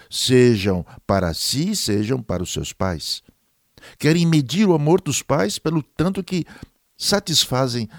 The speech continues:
os próprios desejos. Alguns querem explicar sua falta de discernimento culpando a diferença de classes, a religião, os pais. Assim,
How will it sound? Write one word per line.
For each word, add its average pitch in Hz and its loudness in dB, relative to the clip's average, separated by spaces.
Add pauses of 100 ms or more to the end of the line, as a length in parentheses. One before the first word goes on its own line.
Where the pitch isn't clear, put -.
(140)
os 135 0
próprios 104 0
desejos. 73 -6 (760)
Alguns 107 2
querem 120 2
explicar 107 -2
sua 104 -2
falta 101 0
de 92 -6
discernimento 107 -2
culpando 160 0 (300)
a 113 0
diferença 113 0
de 90 -6
classes, 120 2 (180)
a 107 2
religião, 113 0 (240)
os 123 0
pais. 90 -4 (320)
Assim, 190 0